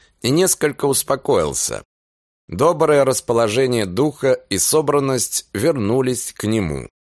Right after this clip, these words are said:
Но оставался один предмет, который не давал ему покоя. Стоило заговорить о его погибшем дяде, он принимался с жаром настаивать, основываясь на старом пророчестве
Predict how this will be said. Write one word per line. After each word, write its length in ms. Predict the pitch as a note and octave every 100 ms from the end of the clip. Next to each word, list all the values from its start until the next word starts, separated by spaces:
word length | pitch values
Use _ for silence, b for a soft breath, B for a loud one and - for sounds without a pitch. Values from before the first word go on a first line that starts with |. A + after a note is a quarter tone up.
| _ _ _ _
Но 340 | - B2 D3 -
оставался 760 | A#2+ A2+ A#2+ A#2 C#3+ C3+ - B2+
один 380 | B2 C#3 B2+
предмет, 720 | A2+ A#2+ G#2+ C#3+ D3+ - - -
который 440 | - F2 C3 C#3
не 120 | B2+ A#2+
давал 400 | A2+ A2 C3 A#2+
ему 360 | G#2 G#2 A#2+
покоя. 800 | - A2 G#2 - E2 C2 A#1 G1+ _ _ _ _ _ _ _ -
Стоило 480 | - C3+ C#3+ C#3
заговорить 800 | A#2+ A2+ A2 A2+ A#2 C3+ - - -
о 80 | G2
его 240 | G#2+ G#2+
погибшем 800 | B2+ A#2+ A2 A#2+ A2 - A2+ G#2
дяде, 480 | G#2 D3 A#2+ C#2+ B1+ - _ _ _
он 220 | - A2+ A#2+
принимался 720 | A#2+ A#2+ A2+ C3 B2+ - B2
с 20 |
жаром 480 | F#2+ E2+ B2+ B2+ A#2
настаивать, 960 | A#2 A2+ - C#3 C3 B2 B2 - - - _
основываясь 920 | F2+ - B2 B2 A#2 G#2+ G#2+ G2 -
на 140 | G2+ G2
старом 480 | - A2+ A2+ G#2+
пророчестве 920 | G2 G2 G2+ C#3 - B2 - A#2+ A#2